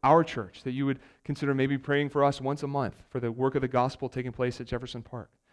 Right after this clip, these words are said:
Ask Justin about other ministries or resources of gospel work in this area around the world that you can be praying for. We can support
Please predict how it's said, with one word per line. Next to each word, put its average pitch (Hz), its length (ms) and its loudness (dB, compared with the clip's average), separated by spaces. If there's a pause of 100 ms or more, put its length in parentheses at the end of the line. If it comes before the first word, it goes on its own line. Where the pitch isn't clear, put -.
(360)
Ask 143 380 2
Justin 135 500 0 (140)
about 127 260 4
other 143 180 6
ministries 139 580 2
or 113 140 0 (220)
resources 143 600 2
of 120 200 0
gospel 135 400 4
work 127 300 0
in 123 180 -6
this 131 180 -2
area 139 340 4
around 123 300 4
the 131 80 2
world 131 360 0
that 110 100 -8
you 123 100 -6
can 123 220 -8 (580)
be 123 140 -2
praying 127 340 -4
for. 87 320 -10 (3000)
We 139 80 -2
can 147 160 2
support - 640 -2